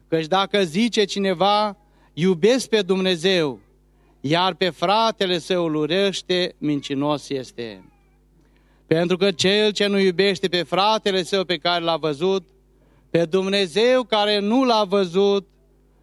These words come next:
nu poate să-l iubească. Iubiți credincioși, să ascultăm ce zice Dumnezeu despre cei lipsiți de dragoste și stăpâniți de ură.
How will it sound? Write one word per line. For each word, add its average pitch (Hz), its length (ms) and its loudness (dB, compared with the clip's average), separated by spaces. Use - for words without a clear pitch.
nu 180 320 2
poate 175 340 -2
să-l 147 220 -6
iubească. 120 720 -6
Iubiți 175 380 -2
credincioși, 185 880 -2
să 214 100 -2
ascultăm 240 680 0
ce 220 180 2
zice 214 220 -2
Dumnezeu 208 680 0
despre 190 340 -2
cei 190 240 0
lipsiți 180 380 -2
de 180 140 -2
dragoste 180 760 0
și 156 140 -8
stăpâniți 160 480 -6
de 147 100 0
ură. 135 520 -2